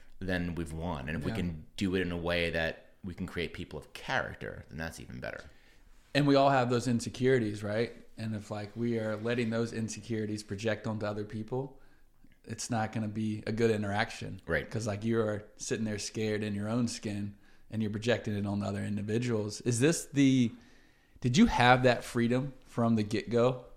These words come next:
Speaker 2: With Wasserman and the brand leader?
Speaker 1: Uh, I, I probably did. I,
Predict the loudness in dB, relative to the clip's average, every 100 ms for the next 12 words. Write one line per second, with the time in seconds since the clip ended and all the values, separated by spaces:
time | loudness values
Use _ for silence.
0 | -2 0 0 -4 -16 -8 2 2 4 2
1 | 2 0 -2 -4 -2 0 0 0 0 -2
2 | -2 -2 -2 -2 0 -2 -4 -16 _ -4
3 | 0 2 2 2 0 -2 -6 -4 -2 2
4 | 0 0 -4 -12 -16 -20 -16 -2 2 2
5 | 2 2 2 0 -2 -4 -6